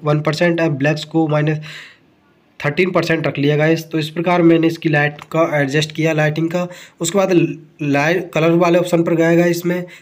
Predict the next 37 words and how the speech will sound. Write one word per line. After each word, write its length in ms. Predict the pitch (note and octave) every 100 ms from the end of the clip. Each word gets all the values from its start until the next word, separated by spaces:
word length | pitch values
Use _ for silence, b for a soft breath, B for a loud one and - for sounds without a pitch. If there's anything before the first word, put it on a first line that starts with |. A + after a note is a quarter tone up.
| _
तो 80 | D3
वाइब्रेंस 520 | C3+ D#3+ E3 F3 E3+
को 120 | E3+
देख 160 | D#3 D#3
सकते 240 | D#3+ E3+
हो 80 | E3+
आप। 260 | F3 E3+ - B B B -
तो 280 | D3 D3 C#3+
मैं 280 | D#3+ E3+ E3+ - _
इसको 280 | D#3 - F3
red 360 | D3+ D3+ E3+ E3+
tone 220 | E3+ F3
को 180 | F3 E3+
मैंने 200 | F3 E3+
guys 340 | E3 E3 E3
minus 380 | D3+ D#3 E3 E3
seven 320 | D#3 D#3 D#3+
percent 320 | D#3+ D#3+ E3+
और 120 | E3+ C3+
ह्यू 160 | C#3
को 120 | D3
रख 160 | D3 C#3+
ला, 200 | D#3+ E3+ B B -
और 140 | E3 E3
skin 240 | - G#3+
tone 220 | G#3 G3+
को 160 | G3 F3+
मैंने 260 | F#3 F3+
minus 480 | F3 E3 E3+ E3 - D3
thirteen 460 | C#3+ E3+ E3+ E3+ D#3+
and 400 | E3 E3 E3+ - C#3+
आप 100 | C3+
देख 200 | D3+ E3
सकते 260 | E3+ E3+
हो 100 | F3
guys 320 | E3+ E3+ E3+
मैंने 260 | E3+ E3+